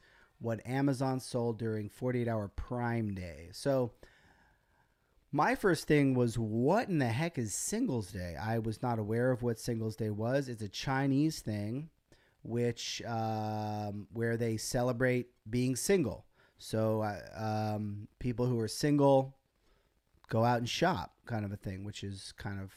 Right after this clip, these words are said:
kind of interesting. Not judging, but, you know, I mean, it's, it's definitely an, an interesting,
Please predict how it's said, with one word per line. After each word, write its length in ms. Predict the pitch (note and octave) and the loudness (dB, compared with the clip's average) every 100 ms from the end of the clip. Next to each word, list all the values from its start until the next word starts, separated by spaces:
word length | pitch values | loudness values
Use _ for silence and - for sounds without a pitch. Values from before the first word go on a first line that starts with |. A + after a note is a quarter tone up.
| - - | -18 -14
kind 220 | - G2 | -8 -8
of 80 | F#2+ | -8
interesting. 580 | G2 - A#2 - F3 C#4 - _ _ _ _ _ _ _ _ _ _ _ _ _ _ _ - | -8 -8 -6 -2 -2 -4 -12 _ _ _ _ _ _ _ _ _ _ _ _ _ _ _ -6
Not 440 | A#2+ C#3 C#3+ C#3 | 0 4 4 2
judging, 680 | A#2 D3+ D3+ C#3 D3 D3+ F3 | 4 8 8 6 4 4 4
but, 220 | C#3+ C#3 | 4 4
you 140 | C#3+ C#3+ | 2 2
know, 320 | C3+ D#3 F#3 | 4 2 2
I 300 | C#3+ C3+ B2+ | 0 0 0
mean, 140 | B2+ | -2
it's, 280 | B2 - - | -4 -8 -6
it's 240 | B2 A2+ | -6 -6
definitely 500 | - B2 A#2+ A#2+ A#2+ | -2 -2 0 -2 -2
an, 80 | A#2 | -2
an 400 | A#2 A2+ A2 A2 | -2 -4 -6 -6
interesting, 1000 | G2 A#2+ C3 - B2+ - - B2+ A#2+ A#2+ | -6 -6 -4 -4 -6 -4 -2 -2 -2 -4